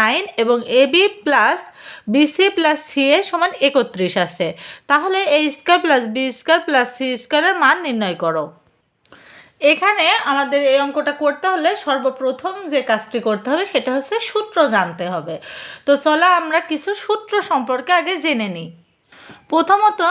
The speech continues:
আমরা কিন্তু অনেকগুলো সূত্র প্রথমেই দেখে এসেছি, যে সূত্রগুলো আমরা পূর্বের ভিডিওগুলোতে মুখস্থ করার চেষ্টাও করেছিলাম। আজকে আমরা এই তিনটা সূত্র সম্পর্কে জানব। প্রথমে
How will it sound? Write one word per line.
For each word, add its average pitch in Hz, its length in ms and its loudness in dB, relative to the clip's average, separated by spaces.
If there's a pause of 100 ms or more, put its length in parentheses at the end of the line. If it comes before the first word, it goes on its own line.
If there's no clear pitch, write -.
(260)
আমরা 277 260 2 (160)
কিন্তু 269 280 -4 (220)
অনেকগুলো 254 360 0 (100)
সূত্র 285 180 -4 (140)
প্রথমেই 269 480 -2
দেখে 302 260 -4
এসেছি, 359 340 -6 (180)
যে 277 100 2 (120)
সূত্রগুলো 269 500 2 (300)
আমরা 233 240 0 (560)
পূর্বের 330 420 2 (200)
ভিডিওগুলোতে 359 640 0 (100)
মুখস্থ 277 300 -2 (100)
করার 254 200 2 (100)
চেষ্টাও 311 380 0
করেছিলাম। 359 500 0 (240)
আজকে 277 320 -2
আমরা 381 200 2
এই 370 140 -2
তিনটা 285 240 0 (100)
সূত্র 247 200 -4 (140)
সম্পর্কে 226 380 2 (120)
জানব। 226 280 0 (680)
প্রথমে 392 420 2